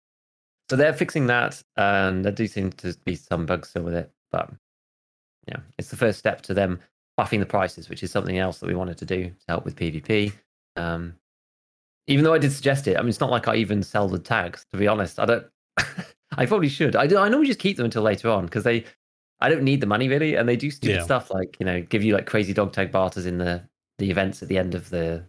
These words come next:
Speaker 1: wipe and stuff like this. So I
Speaker 2: That's
Speaker 1: just, like,
Speaker 2: true.
Speaker 1: normally keep them for those, just for fun. Um, but yeah, we'll, we'll see. N-, and then, so, so next, I guess, like, um, unless there's anything else that you wanted to fit in between, there's,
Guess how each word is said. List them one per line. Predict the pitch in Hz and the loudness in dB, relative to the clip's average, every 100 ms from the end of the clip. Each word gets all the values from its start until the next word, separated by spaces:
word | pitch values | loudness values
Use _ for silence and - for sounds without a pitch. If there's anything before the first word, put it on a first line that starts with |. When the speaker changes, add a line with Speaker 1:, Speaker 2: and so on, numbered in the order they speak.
| - | -6
Speaker 1:
wipe | 98 95 98 | 0 0 0
and | 90 | -6
stuff | - - | -8 -10
like | |
this. | - - | -8 -6
So | - | -4
I | |
Speaker 2:
That's | 95 | -2
Speaker 1:
just, | 101 | 0
like, | 104 | 0
Speaker 2:
true. | 98 | 2
Speaker 1:
normally | 107 98 | 0 0
keep | 104 | -4
them | 92 | -6
for | - | -4
those, | 90 90 92 - _ _ _ _ - | -2 0 -2 -8 _ _ _ _ -4
just | 92 - | -4 -4
for | |
fun. | - 85 80 82 - - | -4 -2 -2 -6 -16 -10
Um, | 85 85 85 87 _ _ _ _ _ _ _ - | -8 -6 -8 -12 _ _ _ _ _ _ _ -4
but | 87 80 - | 0 0 0
yeah, | 135 | 2
we'll, | 151 175 | 2 2
we'll | 135 | 0
see. | - 82 82 _ _ _ _ _ _ _ _ _ _ _ _ _ 117 | 0 -6 -6 _ _ _ _ _ _ _ _ _ _ _ _ _ -4
N-, | 120 | 0
and | 123 | 2
then, | 143 165 - | 4 2 0
so, | 151 156 | 0 0
so | - - | 0 0
next, | 151 190 185 | 2 2 0
I | |
guess, | 156 143 143 | 0 0 2
like, | 127 120 _ _ _ | 0 0 _ _ _
um, | 113 107 104 98 107 | 0 2 2 2 2
unless | 110 104 | 0 0
there's | 101 | 0
anything | 101 101 | -2 0
else | 98 95 | -2 -4
that | - | -6
you | 104 | -6
wanted | 98 92 | -4 -6
to | |
fit | - 95 | -6 -6
in | 95 | -6
between, | 90 - 92 87 | -6 -2 0 0
there's, | 92 | -2